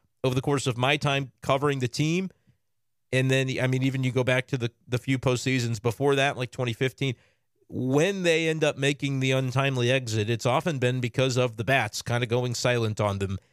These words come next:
And that's a, a trend through, you know, probably most teams that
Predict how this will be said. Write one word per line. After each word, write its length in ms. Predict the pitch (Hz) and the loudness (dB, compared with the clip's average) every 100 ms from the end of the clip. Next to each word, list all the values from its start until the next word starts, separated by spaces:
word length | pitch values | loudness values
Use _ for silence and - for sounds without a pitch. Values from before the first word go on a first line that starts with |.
| _ _ _ - | _ _ _ -6
And 140 | 127 | -2
that's 280 | 123 127 - - | -2 -2 -8 -4
a, 100 | 127 - | -4 -2
a 80 | 131 | -4
trend 440 | - 190 196 190 | 0 0 0 -6
through, 540 | - 160 175 170 160 - _ - | -4 2 2 2 0 -4 _ -8
you 80 | 151 | -6
know, 80 | 117 | -4
probably 380 | 185 175 139 | -4 -2 -2
most 340 | 117 135 143 - | 0 0 -2 -2
teams 300 | 120 107 101 | -2 -2 -2
that 200 | 107 | -2